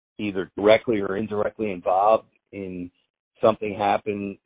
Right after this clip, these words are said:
when something happened to Stephen, I, I can't implore you enough as a lawyer. It's best that you come in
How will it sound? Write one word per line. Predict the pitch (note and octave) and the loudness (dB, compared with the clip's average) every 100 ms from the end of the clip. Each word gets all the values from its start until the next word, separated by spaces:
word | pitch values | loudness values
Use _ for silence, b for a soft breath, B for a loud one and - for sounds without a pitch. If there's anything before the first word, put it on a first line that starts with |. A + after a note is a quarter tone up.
| _ _ _ | _ _ _
when | G#2+ G#2 - | 0 4 6
something | G#2 G#2 | 4 4
happened | F#2 G#2 G2+ G2 | 4 2 2 -4
to | F2+ _ | -8 _
Stephen, | A2 A2+ A#2+ A#2+ - _ _ _ _ - | -2 0 -2 -4 -8 _ _ _ _ -6
I, | G#2+ - | -6 -6
I | G#2 - | -10 -4
can't | B2 A#2+ A#2 | 0 2 0
implore | - A#2 A2 G#2+ | -2 4 4 4
you | G#2+ G2 | 0 -2
enough | G2+ G2+ - | 0 0 -2
as | F#2 | -6
a | F2+ | -6
lawyer. | F#2 G#2 G#2+ F#2+ E2 - _ _ _ _ _ | -2 2 2 2 -6 -16 _ _ _ _ _
It's | G#2 - _ | -14 -14 _
best | A#2 A#2 - | 2 2 -4
that | F2+ | -10
you | G2 F#2+ - | -8 -6 -2
come | G2+ | -2
in | G2 | -2